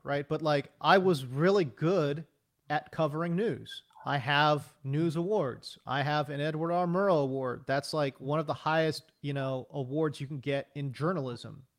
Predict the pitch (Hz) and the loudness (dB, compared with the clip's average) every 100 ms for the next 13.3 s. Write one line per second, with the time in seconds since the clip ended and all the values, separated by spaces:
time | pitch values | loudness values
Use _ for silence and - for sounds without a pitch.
0 | 131 147 170 139 175 160 156 160 156 151 | -4 -2 -2 0 0 0 -2 -2 0 0
1 | 135 156 156 139 131 - _ _ _ _ | 0 0 2 2 0 -6 _ _ _ _
2 | _ - 139 135 135 139 143 147 151 135 | _ -6 -2 -2 -4 -6 -6 -4 -6 -6
3 | 123 123 123 120 139 - - - 139 151 | -6 -6 -6 -2 -2 -2 -14 -12 -8 2
4 | 160 165 151 143 147 143 139 143 - 170 | 4 4 2 2 2 0 -2 -4 -8 -4
5 | 156 - 143 151 143 123 147 127 127 123 | -2 -2 -2 -2 -4 -6 -10 -10 -12 -6
6 | 156 139 113 123 - _ _ _ 139 165 | -4 -4 -6 -16 -20 _ _ _ 0 2
7 | 175 165 147 - 165 151 156 147 - 165 | 4 2 0 0 0 0 -2 -2 -4 -2
8 | 175 170 175 139 127 127 135 156 _ _ | -2 -2 -6 -6 -6 -6 -6 -10 _ _
9 | _ _ _ - 139 139 135 127 120 - | _ _ _ -8 -4 -2 -4 -6 -12 -18
10 | _ _ - - 156 151 156 151 156 139 | _ _ -14 -6 -2 -2 -2 -2 -4 -8
11 | 127 - 156 139 123 165 156 139 _ _ | -10 -4 -2 -2 -4 -4 -2 -4 _ _
12 | - 139 _ _ _ - 151 143 247 147 | -20 -20 _ _ _ -10 -2 2 4 2
13 | - - | -4 -18